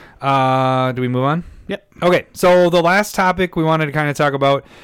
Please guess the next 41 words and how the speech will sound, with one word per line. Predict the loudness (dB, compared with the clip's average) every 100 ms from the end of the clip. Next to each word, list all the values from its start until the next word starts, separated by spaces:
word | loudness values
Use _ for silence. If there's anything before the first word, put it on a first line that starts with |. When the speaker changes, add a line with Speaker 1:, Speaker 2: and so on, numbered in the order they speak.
| -20 -12
Speaker 1:
is | -8 -8 -4
actually | -4 -4 -4 -4 -2 0 -2 -2 -4 -10 _ _
an | -4
idea | -2 -2 0 0
we | 0
kinda | -4 -6
started | -4 -4 -4 -6 -12 _ -16
last | -8 -6 -6 -10
week | -10 -10
when | -8
we | -6
were | -6
talking | -6 -6 -6
about | -6 -4 -4 -6
how | -8 -4
we | -4 -4
were | -6
gonna | -8 -8
do | -8 -10
things, | -8 -8 -8 -6 -8 -10 -12 -18 _ _ _ _ _ _
uh, | -12 -8 -6 -6
when | -6
we | -6
open | -6 -8 -8
to | -6 -6
our | -2
battle | -2 0
boxes | -2 -6 -10 -16 -16 -12
here. | -8 -6
Speaker 2:
Oh, | -8
yeah, | -10 -14
yeah. |
Okay. | -16 -20 -20 -20 -20
Speaker 1:
So, | -4 0 2 2 0 -4 _ -12
uh, | -12 -6
we | -4
kinda | -2 0
mentioned | -2 -2 -2
it |
last | 0 -2 -4
week, | -8 -10 -12 -20